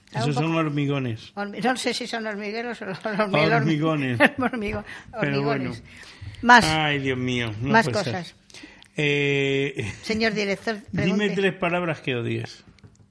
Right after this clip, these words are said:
Speaker 1: <laughs>
Speaker 2: Eh, pero tienes que decirlas.
Speaker 1: Las que tú acabas de decir,
Speaker 2: No,
Speaker 1: esa.
Speaker 2: dila,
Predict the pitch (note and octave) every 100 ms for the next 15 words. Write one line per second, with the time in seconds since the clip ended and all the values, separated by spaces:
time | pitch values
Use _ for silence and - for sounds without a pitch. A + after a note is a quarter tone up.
0 | - - - - - - - _ - _
1 | - - - - - - - - C#3+ C#3+
2 | D3 C#3+ F#3 G#3 G3 D#3+ C#3+ D#3+ C#3 C#3
3 | B2+ C4 B3+ C#4+ D#4 D#4 D#4+ D4+ D4 C4+
4 | D#3+ E3+ F3 E3 E3+ D3 B2+ A2+